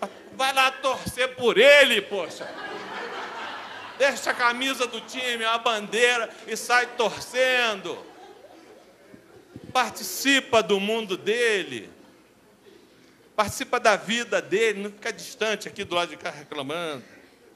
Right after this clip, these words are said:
Isso não funciona. Sabe que muitos problemas têm soluções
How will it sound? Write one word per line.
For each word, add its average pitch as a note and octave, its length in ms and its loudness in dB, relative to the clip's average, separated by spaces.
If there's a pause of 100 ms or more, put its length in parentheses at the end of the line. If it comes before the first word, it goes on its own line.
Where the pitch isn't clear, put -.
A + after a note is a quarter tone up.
(1400)
Isso B2 260 -20
não A#2+ 260 -12
funciona. F2+ 680 -16 (1800)
Sabe A3 360 -12
que G#3+ 340 -14 (260)
muitos G3 540 -12
problemas C3+ 800 -10
têm C3 180 -12
soluções B2 1160 -12